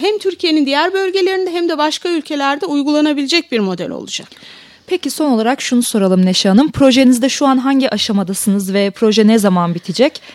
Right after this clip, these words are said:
Speaker 2: Kısaca bunu da alalım sizden.
Speaker 1: Proje aslında geçen yıldan bu yana devam ediyor. Biz bu aşamaya kadar öncelikle pilot illeri ziyaret ettik. Orada odak grup görüşmeleri yaptık. Hem çiftçi kadınlarla hem yayım hizmeti götüren personelle. Ve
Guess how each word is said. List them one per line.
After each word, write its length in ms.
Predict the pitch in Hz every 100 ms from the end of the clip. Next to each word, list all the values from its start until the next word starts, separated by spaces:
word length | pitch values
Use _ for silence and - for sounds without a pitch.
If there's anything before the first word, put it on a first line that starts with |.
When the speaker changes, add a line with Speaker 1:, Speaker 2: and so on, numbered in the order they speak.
| -
Speaker 2:
Kısaca 380 | - 214 240 196
bunu 160 | 185
da 60 | 175
alalım 280 | 165 175 170
sizden. 300 | 175 170 175 - _ _ _ -
Speaker 1:
Proje 300 | 359 427 453 403
aslında 600 | 415 - 403 381 381 403 -
geçen 360 | 311 339 392 392
yıldan 420 | 359 349 359 359
bu 60 | 359
yana 240 | 349 339
devam 400 | 349 359 403 339
ediyor. 340 | 269 240 277
Biz 180 | 320 302
bu 80 | 370
aşamaya 460 | 370 - 311 311 311
kadar 440 | 302 277 285 359 - - - -
öncelikle 520 | 381 370 359 359 349
pilot 300 | 330 359 339
illeri 300 | 302 330 302
ziyaret 480 | 294 302 320 359 311
ettik. 300 | - 311 -
Orada 340 | 294 302 302
odak 400 | 302 311 320 _
grup 340 | 294 294 _
görüşmeleri 600 | 285 285 - 285 277 294
yaptık. 400 | 339 247 - -
Hem 120 | 277 277
çiftçi 320 | 277 - 302
kadınlarla 600 | 294 262 254 247 240 247
hem 240 | 277 277
yayım 260 | 254 277 302
hizmeti 380 | 254 240 226 226
götüren 460 | 233 - 233 226
personelle. 800 | 220 247 247 254 226 196 202 349 -
Ve 100 | -